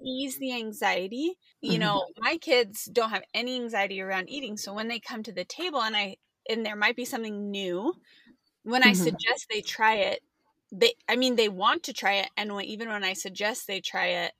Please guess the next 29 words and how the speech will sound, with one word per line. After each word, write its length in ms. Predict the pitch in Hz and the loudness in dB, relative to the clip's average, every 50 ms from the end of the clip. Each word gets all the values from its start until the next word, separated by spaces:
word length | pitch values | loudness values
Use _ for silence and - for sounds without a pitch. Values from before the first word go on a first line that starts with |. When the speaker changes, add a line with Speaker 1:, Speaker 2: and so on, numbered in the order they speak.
| - | -6
Speaker 1:
it's 380 | - 214 - - - - - - _ _ - | -4 -4 -4 -4 -8 -10 -10 -12 _ _ -8
like 200 | 220 214 - - | -8 -8 -4 0
they're 180 | 214 196 196 | 0 0 0
excited. 760 | - - - - - - - - 226 247 233 208 - - - - _ _ _ _ _ _ _ _ _ _ _ _ _ _ - | 0 -4 -8 -8 -8 -6 -2 0 0 0 0 -2 -4 -8 -10 -12 _ _ _ _ _ _ _ _ _ _ _ _ _ _ 4
But 200 | 233 226 208 185 | 6 6 6 6
Speaker 2:
Yes. 460 | 175 185 180 165 - - - - - - | 6 6 6 6 6 4 4 4 0 -2
<laughs> 0 | |
Speaker 1:
the 100 | 233 233 | -4 -2
anxiety 460 | 233 208 233 233 247 262 254 247 - - - - - - | -2 2 6 8 8 8 8 6 2 -4 -6 -10 -8 -4
can't 160 | - - - - - - | -4 -4 -4 -6 -8 -2
be 220 | 277 320 330 262 | 0 2 2 2
there 420 | 233 214 220 220 202 190 185 - _ _ _ | 2 0 -2 -2 -4 -6 -6 -8 _ _ _
for 100 | - 233 | -4 -2
that. 160 | 208 220 - - | 0 0 0 0
They 140 | 208 233 226 | 0 -2 0
have 280 | 247 240 247 254 269 - | 2 4 6 4 4 4
to 80 | 285 233 | 0 -4
get 140 | 240 208 | -4 -4
to 100 | - - | -4 0
that 220 | 214 208 - - _ | 0 0 0 0 _
point 320 | - 233 220 208 202 - _ _ _ _ - | -10 -6 -4 -4 -4 -6 _ _ _ _ -8
by 260 | 185 - 208 208 202 | -2 0 0 0 0
relaxing 840 | 190 190 185 185 196 196 202 196 - - - - 190 180 180 170 - - - | -2 -2 0 4 6 6 6 4 2 -4 -10 -8 -8 -8 -10 -12 -14 -14 -10
into 300 | - 185 190 - - 175 | -10 -8 -8 -8 -10 -10
the 120 | 180 175 | -8 -8
meals. 580 | 170 165 - - - - - - - - - - _ _ _ _ _ _ _ _ _ - | -8 -8 -8 -8 -10 -14 -16 -16 -16 -18 -18 -20 _ _ _ _ _ _ _ _ _ 10
Speaker 2:
Exactly. 840 | 208 196 190 185 185 - - 202 180 175 170 170 - 156 151 - 151 - - _ - - | 10 12 12 10 8 6 8 10 10 10 10 8 4 0 0 0 -2 -8 -14 _ -4 2
And 160 | - 220 214 214 | 4 6 8 8
that's, 460 | 247 262 294 311 311 - - - | 10 10 8 8 8 6 4 4